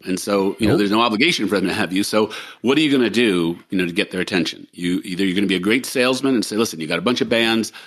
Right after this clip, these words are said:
Speaker 1: We're as good as any of these. You know, give me a try. You'll be happy." And
Speaker 2: Yep.
Speaker 1: they go, "Nope, nope, thank you." So what are you gonna do? So price is one of the things you can negotiate on. I would say,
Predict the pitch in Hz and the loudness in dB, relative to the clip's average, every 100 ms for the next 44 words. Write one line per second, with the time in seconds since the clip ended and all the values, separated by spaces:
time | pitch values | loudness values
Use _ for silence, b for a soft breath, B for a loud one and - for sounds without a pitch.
0 | B 98 90 90 135 113 117 113 104 104 | B -4 0 2 2 2 2 4 4 4
1 | 104 101 - B B B - 104 90 90 | 4 0 -4 B B B -2 0 2 0
2 | 90 - _ 104 104 127 120 104 110 104 | -4 -14 _ -6 0 2 2 2 0 2
3 | 92 95 85 - - 76 85 127 - - | 0 -2 -2 -6 -14 -14 -4 0 0 -4
4 | - 87 87 90 90 - _ _ _ _ | -8 -6 -4 -2 -4 -6 _ _ _ _
5 | 113 160 160 - 147 - 104 104 104 B | 0 0 -2 -4 -4 -2 -2 0 0 B
6 | B B 156 180 175 160 147 92 135 - | B B 0 2 4 2 2 0 -2 0
7 | 202 214 175 123 139 139 127 120 117 101 | 0 2 0 2 2 4 2 0 0 0
8 | 98 98 101 104 113 139 - 76 60 - | 0 0 -2 -2 0 0 -2 -6 -8 -14
9 | - B B B _ _ 127 127 120 - | -20 B B B _ _ 0 2 2 0
10 | 226 151 98 95 101 | 2 4 2 0 -2